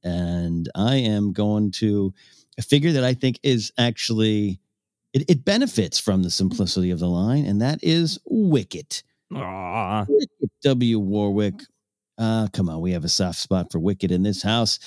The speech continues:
Speaker 1: And this figure, again, it, it, it, it doesn't need super articulation. It doesn't need the detail. This figure, uh,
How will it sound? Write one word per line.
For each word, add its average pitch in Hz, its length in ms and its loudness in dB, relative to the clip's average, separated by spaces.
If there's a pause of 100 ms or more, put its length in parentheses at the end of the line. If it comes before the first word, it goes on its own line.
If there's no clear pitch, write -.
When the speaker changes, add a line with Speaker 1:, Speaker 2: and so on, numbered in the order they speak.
(240)
Speaker 1:
And 101 560 0
this 123 540 0
figure, 117 720 2 (680)
again, 117 520 0 (240)
it, 90 80 -6
it, 104 500 0
it, 110 300 0
it 123 120 0
doesn't 123 360 2
need 131 420 2 (240)
super 113 380 0
articulation. 95 760 -4
It 95 100 -2
doesn't 117 380 0
need 139 260 2
the 123 80 0
detail. 104 440 -2
This 113 180 -2
figure, 110 460 0 (320)
uh, 107 380 0